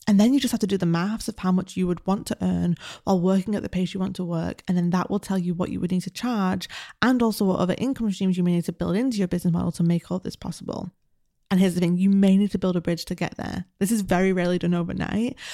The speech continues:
but if you have a clear direction in mind, you then make it possible to actually make it your reality. You may need to build up your prices little by little or build up new offerings little by little, but knowing where you want to go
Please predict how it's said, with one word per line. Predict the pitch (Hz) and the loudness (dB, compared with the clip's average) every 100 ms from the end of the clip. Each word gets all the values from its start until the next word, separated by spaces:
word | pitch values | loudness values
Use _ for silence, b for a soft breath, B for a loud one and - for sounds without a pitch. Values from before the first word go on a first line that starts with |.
| B - | B 2
but | 208 | 2
if | - | 4
you | 214 | 4
have | 226 | 4
a | 240 | 2
clear | - 208 | 2 2
direction | 190 180 175 - 185 | 4 0 -2 -2 -2
in | 170 | 0
mind, | 165 160 196 220 B B | 0 0 -2 -4 B B
you | 208 | 2
then | 196 190 | 6 6
make | 202 196 | 4 2
it | 202 | -2
possible | - 180 185 | -2 -2 -2
to | 185 - | -4 -4
actually | 170 - 185 | -6 -4 -2
make | 175 | -2
it | 175 | -2
your | - | -2
reality. | 180 185 180 170 | 0 0 0 0
You | |
may | 180 | 0
need | 196 | 0
to | 185 | 0
build | 165 175 | 0 0
up | - | 0
your | 170 | -4
prices | - 180 175 165 | -4 -4 -2 -4
little | 170 165 | -4 -2
by | 175 | -2
little | 180 180 165 165 | 0 0 -2 -4
or | 160 | -4
build | 190 185 | -2 0
up | 185 | 2
new | 185 | 0
offerings | - 180 - 175 170 | 0 -2 -2 -2 0
little | 170 175 | -2 -2
by | 175 | -4
little, | 175 - 208 240 B B B | -6 -6 -4 -4 B B B
but | - | -4
knowing | 202 190 202 202 | 2 4 4 4
where | 196 | 2
you | 196 | 2
want | 185 185 | 2 -2
to | |
go | 185 175 175 208 | -2 -2 0 0